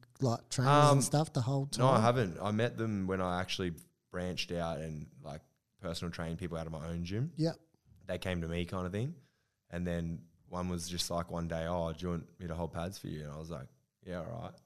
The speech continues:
Speaker 2: I hit pads a little bit. But then I actually locked in a fight and I'm like, "I'm gonna, I'm gonna need those pads now."
Speaker 1: Yeah.
Speaker 2: <laughs> And you should see him now. He literally just trained, Lucas Chaplin, he just trained,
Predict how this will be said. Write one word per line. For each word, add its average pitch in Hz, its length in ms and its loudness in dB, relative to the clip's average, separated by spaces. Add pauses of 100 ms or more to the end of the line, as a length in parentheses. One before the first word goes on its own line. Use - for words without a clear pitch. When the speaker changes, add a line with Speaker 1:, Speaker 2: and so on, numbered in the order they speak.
(180)
Speaker 2:
I 87 160 -8
hit 98 160 -4
pads 85 200 -4
a 82 40 -8
little 87 180 -4
bit. 82 240 -6 (400)
But 87 100 -8
then 95 120 2
I 90 100 2
actually 95 240 -2
locked 87 240 -2
in 87 100 -2
a 82 40 -4
fight 82 260 -2
and 78 80 -6
I'm 82 80 -6
like, 78 200 -8
"I'm 82 100 -8
gonna, 80 140 -8 (140)
I'm 85 80 -6
gonna 82 140 -2
need 82 180 -4
those 80 180 -6
pads 82 300 -2
now." 104 300 0
Speaker 1:
Yeah. 160 240 12 (360)
Speaker 2:
<laughs> - 360 4
And 95 300 4 (300)
you 107 120 0
should 117 220 2
see 113 160 0
him 95 100 2
now. 90 300 2
He 82 180 -2
literally 90 360 0
just 85 260 -4
trained, 82 420 -4 (300)
Lucas 92 280 -2
Chaplin, 85 360 -2
he 80 100 -6
just 82 220 -8
trained, 82 360 -6